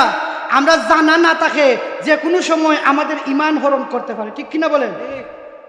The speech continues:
ঈমান হরণ করে নিয়ে যাবে। এই সমস্ত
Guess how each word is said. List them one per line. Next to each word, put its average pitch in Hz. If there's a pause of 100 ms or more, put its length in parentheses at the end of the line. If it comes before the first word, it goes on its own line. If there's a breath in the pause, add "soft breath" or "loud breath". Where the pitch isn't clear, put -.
(340)
ঈমান 381
হরণ 403
করে 392
নিয়ে 381
যাবে। 349 (500)
এই 392
সমস্ত 392